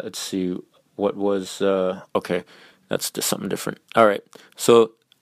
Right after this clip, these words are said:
the other, only other thing that came out today was Chicago P M I, which is a measure of manufacturing in the Chicago area, was, uh, forty-seven point eight in March.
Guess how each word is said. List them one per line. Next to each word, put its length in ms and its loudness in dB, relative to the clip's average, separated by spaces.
the 220 6
other, 460 8
only 280 4
other 240 6
thing 300 0
that 120 2
came 180 0
out 120 4
today 220 6
was 400 2
Chicago 540 4
P 240 -2
M 120 2
I, 200 4
which 200 -2
is 80 -6
a 40 -2
measure 320 0
of 100 -2
manufacturing 1160 0
in 100 -6
the 80 -2
Chicago 580 0
area, 600 4
was, 560 2
uh, 140 2
forty-seven 600 2
point 300 -2
eight 320 0
in 240 0
March. 520 4